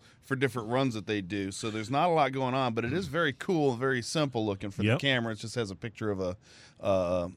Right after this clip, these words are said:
Speaker 2: A lion
Speaker 1: a
Speaker 2: with
Speaker 1: lion
Speaker 2: a, uh,
Speaker 1: on the
Speaker 2: drink
Speaker 1: front.
Speaker 2: in his
Speaker 1: I
Speaker 2: mouth.
Speaker 1: can't
Speaker 2: I like
Speaker 1: see
Speaker 2: that.
Speaker 1: if I'm showing that to the camera properly 'cause the things, but I will work on that later.
Speaker 2: All right, and I will say, ooh, nice. While you're pouring that, I just wanted to mention that I've been reading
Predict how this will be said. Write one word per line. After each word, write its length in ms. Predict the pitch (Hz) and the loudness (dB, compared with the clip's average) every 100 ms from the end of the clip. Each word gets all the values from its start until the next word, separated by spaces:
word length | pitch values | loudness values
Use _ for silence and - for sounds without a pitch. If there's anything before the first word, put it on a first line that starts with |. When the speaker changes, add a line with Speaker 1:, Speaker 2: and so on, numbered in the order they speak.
| _ | _
Speaker 2:
A 80 | 104 | 0
lion 380 | 107 110 127 139 | 4 6 6 6
Speaker 1:
a 40 | |
Speaker 2:
with 100 | 123 | 8
Speaker 1:
lion 320 | 120 123 123 123 | 8 10 10 10
Speaker 2:
a, 40 | |
uh, 40 | |
Speaker 1:
on 60 | 120 | 8
the 40 | 131 | 6
Speaker 2:
drink 100 | 175 | 6
Speaker 1:
front. 140 | 110 | 6
Speaker 2:
in 40 | 110 | 4
his 60 | |
Speaker 1:
I 40 | 110 | 4
Speaker 2:
mouth. 100 | 95 | 4
Speaker 1:
can't 100 | 110 | 4
Speaker 2:
I 40 | |
like 180 | 117 185 | 4 4
Speaker 1:
see 120 | - | 4
Speaker 2:
that. 60 | 139 | 2
Speaker 1:
if 100 | 110 | 2
I'm 100 | 104 | -2
showing 240 | - 135 | 0 0
that 120 | 127 120 | 2 -2
to 60 | |
the 60 | 117 | -4
camera 300 | - 127 120 | -4 -4 -2
properly 340 | 135 120 127 | 0 0 -2
'cause 220 | 110 104 | -6 -8
the 160 | 92 85 98 - - _ | -8 -10 -14 -20 -20 _
things, 260 | 170 151 107 | 0 0 0
but 200 | 143 127 - | 0 0 0
I 60 | |
will 180 | 147 151 | -2 0
work 220 | 135 117 | 2 0
on 100 | 117 104 | -2 -4
that 140 | 98 | -2
later. 220 | 110 80 - - - | -2 -4 -14 -20 -4
Speaker 2:
All 80 | 113 | 4
right, 220 | 110 151 - | 4 4 4
and 320 | 131 127 127 | 8 10 10
I 160 | 127 131 | 8 6
will 120 | 123 | 4
say, 380 | - 151 113 127 - - - - - - - - - - - - - | 4 4 4 0 -4 -20 -20 -20 -20 4 8 8 4 -2 -8 -8 0
ooh, 120 | 113 - | 2 2
nice. 300 | 92 120 - 285 - - - | 0 0 12 12 12 -2 -4
While 200 | - 208 269 | 4 6 8
you're 140 | 165 | 6
pouring 360 | - 220 214 160 | 4 4 6 8
that, 120 | 127 | 8
I 60 | 123 | 8
just 200 | 123 - | 6 6
wanted 140 | 143 | 8
to 60 | 123 | 10
mention 300 | 127 127 123 | 8 8 8
that 120 | 113 | 8
I've 120 | 110 | 6
been 240 | 101 104 107 | 6 6 6
reading 520 | 170 240 117 98 | 4 4 4 4